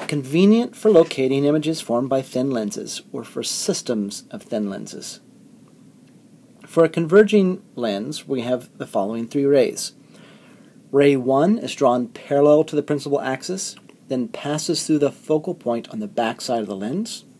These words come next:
Ray two is drawn through the center of the lens and continues straight in a straight line. Ray three is drawn through the focal point on the front of the lens, or as,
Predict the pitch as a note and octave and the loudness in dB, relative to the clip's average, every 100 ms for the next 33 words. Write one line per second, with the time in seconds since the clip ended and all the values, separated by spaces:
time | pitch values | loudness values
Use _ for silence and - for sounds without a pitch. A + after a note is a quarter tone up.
0 | _ - - - _ _ - - - _ | _ -20 -20 -20 _ _ -20 -20 -20 _
1 | C#3 D3 D3+ D3 - A3 E3 - D3 C#3+ | 4 6 6 2 0 4 4 4 6 6
2 | C#3+ C#3+ B2+ B2 - F#3 G3+ E3+ D#3 E3 | 4 0 -2 -2 0 2 2 2 2 2
3 | F#3+ G#3+ C3+ B2+ C3 D3+ D3 C#3 B2+ - | 0 -2 -6 -6 -6 -2 0 -2 -4 -2
4 | C3+ C#3+ - - - - - - _ - | 0 0 -2 -20 -20 -20 -20 -20 _ -20
5 | _ C3+ B2+ - C3+ - B2+ C3+ E3+ G#3+ | _ -8 -6 -4 -4 -2 -2 -2 -2 -4
6 | G#3+ - - _ _ - - - _ _ | -6 -14 -20 _ _ -20 -20 -20 _ _
7 | - - C#3 C3+ - F3 D3+ - D3 C#3 | -16 2 4 4 4 4 4 4 4 4
8 | C3 - D#3+ G#3+ A3+ F3+ E3 D#3+ C#3 C#3 | 0 -6 0 0 2 2 0 0 0 -2
9 | - B2+ B2+ - - - F#3+ G#3 C3+ B2 | -4 -8 -8 -10 -18 0 2 2 -2 -2
10 | G#2 F#2 G#2 G2 - - _ _ - _ | -2 -2 -6 -8 -12 -14 _ _ -20 _
11 | - D3+ C3+ B2 - - | -4 4 6 6 0 -10